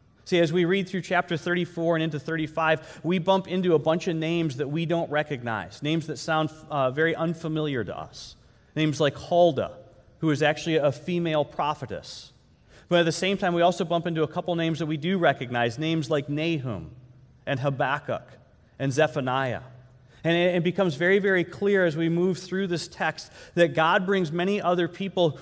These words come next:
who had a relationship with him into Josiah's life, and Josiah surrounds himself with them. Because, see, the truth is this. God will also bring into your life other people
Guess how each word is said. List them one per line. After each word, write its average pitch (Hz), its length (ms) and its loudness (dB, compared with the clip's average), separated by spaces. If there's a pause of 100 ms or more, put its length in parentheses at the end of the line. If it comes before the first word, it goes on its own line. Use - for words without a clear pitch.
(100)
who 185 160 0
had 185 520 2
a 180 120 2
relationship 170 800 -2
with 165 200 -4
him 165 300 -2 (320)
into 202 640 0
Josiah's 160 920 -2
life, 131 300 0
and 143 160 -2
Josiah 160 600 -2
surrounds 147 840 -4
himself - 800 -10 (180)
with 110 240 -8
them. 85 220 -12 (1080)
Because, 147 240 -4
see, 170 80 -4
the 147 140 -4
truth 185 280 -8
is 135 160 -8
this. - 500 -12 (1000)
God 156 260 2
will 165 160 0
also 156 400 0
bring 147 240 -2
into 151 300 -6
your 147 320 -2
life 156 340 0
other 160 300 -2
people 123 600 -12